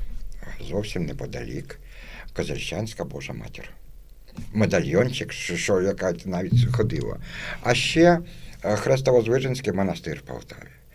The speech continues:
А ще Нехворощанський монастир.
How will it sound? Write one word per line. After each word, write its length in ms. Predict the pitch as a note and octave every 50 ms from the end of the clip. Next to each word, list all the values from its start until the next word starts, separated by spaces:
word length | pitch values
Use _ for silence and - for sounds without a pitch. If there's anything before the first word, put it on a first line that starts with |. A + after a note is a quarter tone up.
| - - - - -
А 180 | - A#2+ B2+ C3+
ще 480 | C3+ C3+ - - - F3 F3 F3+ E3 - - - - -
Нехворощанський 1000 | A2 A#2+ A#2+ A#2+ - A#2 A#2 A#2+ A2+ G#2 - - - D2 C#2 C2+ - - - -
монастир. 520 | G#2+ - - F#2+ G2 - - - - -